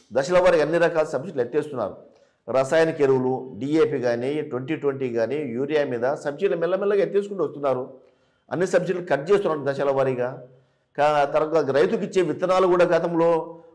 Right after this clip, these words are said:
మూడు క్వింటాలు, నాలుగు క్వింటాలు ఇచ్చేటువంటి విత్తనాలని మెల్లమెల్లగా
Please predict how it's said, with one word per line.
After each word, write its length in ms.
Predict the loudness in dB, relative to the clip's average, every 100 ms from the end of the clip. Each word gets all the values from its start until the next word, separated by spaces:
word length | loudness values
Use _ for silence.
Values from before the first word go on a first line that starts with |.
| -10
మూడు 220 | 0 2
క్వింటాలు, 380 | 4 4 4 4
నాలుగు 320 | 4 4 2
క్వింటాలు 380 | 0 -2 0 0
ఇచ్చేటువంటి 400 | -2 -4 -4 -4
విత్తనాలని 440 | -4 -2 0 0 0
మెల్లమెల్లగా 960 | 0 0 0 0 2 0 0 -2 -6